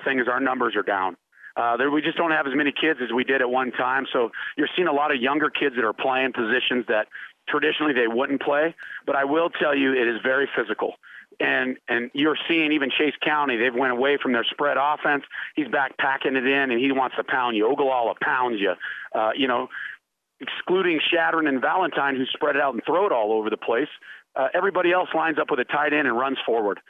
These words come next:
And, and it's physical. Gordon Rushville, uh, we just played them last week, double tight, double wing.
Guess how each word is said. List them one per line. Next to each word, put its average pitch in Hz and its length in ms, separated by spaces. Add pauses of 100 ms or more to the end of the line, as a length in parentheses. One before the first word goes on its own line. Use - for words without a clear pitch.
(260)
And, 117 420
and 131 140
it's 135 280
physical. 113 460
Gordon 147 360
Rushville, 135 420 (340)
uh, 120 140
we 131 80
just 139 180
played 147 200
them 135 120
last 139 240
week, 143 180
double 131 200
tight, 135 260
double 131 240
wing. 107 220